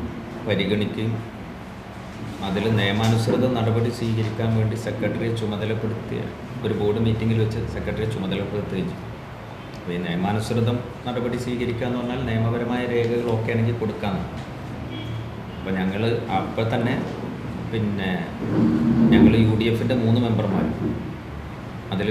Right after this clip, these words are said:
വിയോജനക്കുറിപ്പ് എഴുതി. ഞങ്ങൾക്ക് അതിൽ വിയോജനമുണ്ട്. കാര്യം ഞങ്ങൾ അപ്പോഴും ഇപ്പോഴും ഉന്നയിക്കുന്ന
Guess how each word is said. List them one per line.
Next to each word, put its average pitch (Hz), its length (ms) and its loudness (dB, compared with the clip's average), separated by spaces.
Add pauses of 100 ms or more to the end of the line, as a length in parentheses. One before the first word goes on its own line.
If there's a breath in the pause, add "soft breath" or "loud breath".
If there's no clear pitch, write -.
വിയോജനക്കുറിപ്പ് 104 720 0
എഴുതി. 95 200 -2 (640)
ഞങ്ങൾക്ക് 95 320 -2
അതിൽ 101 140 -2 (100)
വിയോജനമുണ്ട്. 92 560 -2
കാര്യം 85 260 -6 (140)
ഞങ്ങൾ 85 220 -2 (500)
അപ്പോഴും 95 420 -2
ഇപ്പോഴും 110 300 2
ഉന്നയിക്കുന്ന 120 380 0